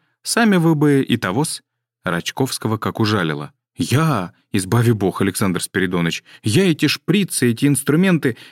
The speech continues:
я видеть их не могу, не то чтобы тронуть, увольте, увольте. Полицейского врача? Что ж, пощупать можно. Однако опять, опять благородный металл». Скандраков задумался. Не о расходах, об ином.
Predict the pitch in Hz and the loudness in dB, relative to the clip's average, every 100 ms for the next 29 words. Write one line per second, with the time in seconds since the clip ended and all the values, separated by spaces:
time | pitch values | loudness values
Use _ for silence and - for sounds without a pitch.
0 | - 92 101 107 196 165 139 - 117 113 | -6 0 0 2 2 0 -2 0 2 2
1 | 98 85 85 110 - 107 - 123 92 - | 0 -2 -2 -4 -2 -2 0 0 0 0
2 | 104 95 117 123 151 139 113 90 87 - | 0 2 0 2 2 2 2 0 -4 -4
3 | - _ - 92 - 120 - 101 90 92 | -18 _ -2 -2 2 0 0 -2 0 0
4 | 90 160 180 - _ _ - - 80 - | -2 -2 -2 -6 _ _ -14 -6 -6 -6
5 | - - 92 - - - 135 98 82 85 | -10 -8 -8 -4 -6 -2 -2 0 -2 -4
6 | 76 _ _ - 95 135 180 151 139 160 | -4 _ _ -6 -2 0 0 0 0 0
7 | 147 - - - 90 - - - 110 110 | -2 -6 -10 -8 -6 -4 -4 -2 0 2
8 | 104 104 120 101 95 92 98 95 90 _ | 2 0 0 0 0 0 -2 -4 -6 _
9 | _ _ _ _ - - 98 85 85 139 | _ _ _ _ -12 -4 -2 -2 -2 -4
10 | 131 123 104 82 76 - 87 - _ _ | -2 0 0 -2 -4 -10 -14 -20 _ _
11 | - 95 104 117 - 87 71 - - 87 | -4 0 0 -2 -2 -2 -4 -8 -6 -2
12 | 95 78 69 | 0 -2 -6